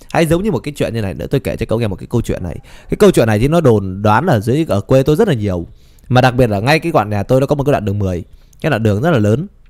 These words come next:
Thế câu chuyện đã được truyền tai rất là nhiều người. Nốt câu chuyện này tôi sẽ nghỉ. Cái câu chuyện đã được truyền tai qua rất nhiều đời, rất nhiều người.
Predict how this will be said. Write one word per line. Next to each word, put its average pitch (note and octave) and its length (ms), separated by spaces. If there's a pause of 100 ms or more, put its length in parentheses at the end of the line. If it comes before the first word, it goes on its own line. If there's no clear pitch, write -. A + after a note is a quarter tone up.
(840)
Thế C#3+ 140
câu F#3 160
chuyện B2+ 200
đã B2+ 80
được D3+ 160
truyền A2 160
tai C3 220
rất F#3 80
là F3 60
nhiều A2 160
người. G2 160
Nốt D3+ 100
câu G3 140
chuyện B2 120
này G2+ 80
tôi B2+ 140
sẽ E3 80
nghỉ. F#2 220 (640)
Cái G#3+ 80
câu A#3 140
chuyện D#3 180
đã D#3+ 80
được D#3+ 160
truyền G#2 200
tai C3+ 220
qua D3+ 120
rất A#3 180
nhiều A#2 140
đời, F#2 320
rất F3+ 120
nhiều D3 160
người. F2+ 280